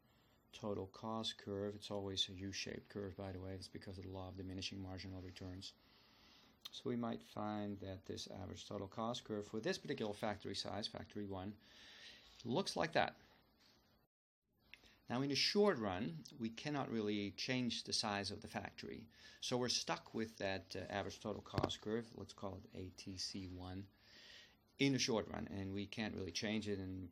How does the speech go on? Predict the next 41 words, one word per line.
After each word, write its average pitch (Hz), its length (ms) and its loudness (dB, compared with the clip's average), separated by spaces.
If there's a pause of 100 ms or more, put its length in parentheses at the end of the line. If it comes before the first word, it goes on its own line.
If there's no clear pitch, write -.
usually 113 580 4
what 101 160 2
we 92 80 -4 (220)
end 101 180 2
up 90 140 -2
doing 107 320 2
is 95 180 -2
we 95 380 -2
look 98 360 -2
at 95 280 -4 (1000)
producing 104 1080 2
where 95 180 0
marginal 95 340 -2
revenue 92 300 -4
is 92 100 -6
equal 98 220 -6
to 98 60 -4
marginal 101 320 -2
cost 135 840 0 (420)
in 104 100 -2
the 101 80 -2
long 110 480 4
run 107 440 2 (200)
for 101 160 2
a 90 40 -2
perfectly 95 360 -4
competitive 135 400 -2
firm. 113 300 2 (800)
That - 160 -4
usually 98 320 -2
happens 90 260 -4
at 98 80 -8
the 95 80 -8
lowest 98 400 -2
point 98 180 -2
on 95 100 -4
the 92 120 -6
average 92 240 -4
total 95 220 -6
cost 95 340 -6
curve. 95 300 -4